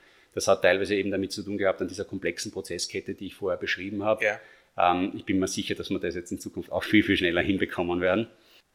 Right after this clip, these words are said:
Speaker 1: und freue mich da natürlich sehr drauf. Ja. Also, dass sich das jetzt auch noch überschnitten hat mit dem Thema,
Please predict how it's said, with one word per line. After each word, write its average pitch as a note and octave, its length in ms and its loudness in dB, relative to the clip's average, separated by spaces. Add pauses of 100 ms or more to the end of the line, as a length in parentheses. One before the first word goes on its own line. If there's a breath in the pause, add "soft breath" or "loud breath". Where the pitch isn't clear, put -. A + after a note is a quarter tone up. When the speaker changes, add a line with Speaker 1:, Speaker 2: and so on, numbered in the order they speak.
(160)
Speaker 1:
und A#2+ 160 4
freue G#2 180 8
mich G#2 120 6
da G2+ 100 6
natürlich F2+ 340 2
sehr D#2+ 200 2
drauf. D#2 340 -10
Ja. F#2 320 -2
Also, F#2+ 220 -2
dass G2+ 180 6
sich - 140 0
das A#2+ 180 8
jetzt - 140 2
auch A2+ 100 8
noch A2+ 80 4
überschnitten A#2+ 480 6
hat A2 160 6
mit - 140 2
dem G#2+ 120 2
Thema, G#2 380 2